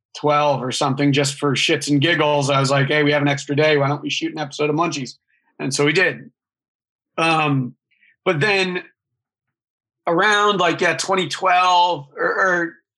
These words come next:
twenty thirteen, we decided to make it more of a, of its own site. We, we called them verticals at the time.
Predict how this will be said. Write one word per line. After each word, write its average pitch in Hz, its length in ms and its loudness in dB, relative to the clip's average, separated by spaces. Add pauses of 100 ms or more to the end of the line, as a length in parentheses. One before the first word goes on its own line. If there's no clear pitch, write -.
(320)
twenty 185 280 -2
thirteen, 175 580 0
we 165 120 2
decided 165 560 -2 (580)
to 175 100 -2
make 165 300 0
it 160 120 -4
more 156 640 0 (720)
of 156 260 0 (120)
a, 139 580 0 (840)
of 151 140 2
its 147 140 0
own 160 220 2
site. 147 360 0
We, 170 200 0
we 160 140 0
called 165 220 0
them 147 140 0
verticals 156 720 0
at 143 120 -2
the 139 80 -8
time. 139 540 0